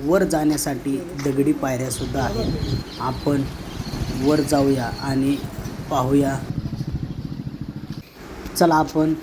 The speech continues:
प्रवेशद्वारच्या वरच्या साईडला चाललो आहे. हे पहा, दगडी पायऱ्या आहेत, खूप मोठमोठ्या पायऱ्या आहेत.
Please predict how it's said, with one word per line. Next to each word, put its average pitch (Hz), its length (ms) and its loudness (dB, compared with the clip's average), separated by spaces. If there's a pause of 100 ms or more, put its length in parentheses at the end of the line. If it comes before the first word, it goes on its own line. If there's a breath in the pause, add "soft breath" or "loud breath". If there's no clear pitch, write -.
(360)
प्रवेशद्वारच्या 147 920 2 (280)
वरच्या 151 400 0
साईडला 143 400 2 (200)
चाललो 139 280 2
आहे. 139 280 2
हे - 400 -10
पहा, 143 320 0
दगडी 135 360 4
पायऱ्या 139 380 2
आहेत, 120 200 -4 (1120)
खूप 160 200 6 (500)
मोठमोठ्या 156 600 4
पायऱ्या 147 380 2
आहेत. 135 240 0